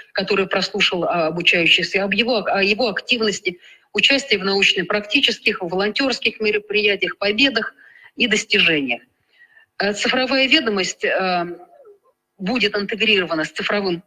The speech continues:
студенческим билетом и может быть реализована, э, в виде блокчейн-решения и являться составляющей, э, составляющей цифрового следа обучающегося. Цифровой маркетинг —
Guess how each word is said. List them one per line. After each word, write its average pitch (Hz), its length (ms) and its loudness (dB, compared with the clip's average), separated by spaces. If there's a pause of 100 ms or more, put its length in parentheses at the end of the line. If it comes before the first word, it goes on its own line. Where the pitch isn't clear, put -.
(100)
студенческим 185 680 -2
билетом 262 460 0 (300)
и 262 120 4
может 277 360 2
быть 254 180 -2
реализована, 196 1080 0
э, 190 160 -2
в 175 40 -4
виде 190 420 2
блокчейн-решения 202 1160 0 (480)
и 214 100 -2
являться 208 540 0
составляющей, 190 840 0
э, 196 520 0
составляющей 202 760 0
цифрового 185 600 -4
следа 165 420 -4
обучающегося. - 920 -2 (1160)
Цифровой 247 460 0
маркетинг — 208 680 -2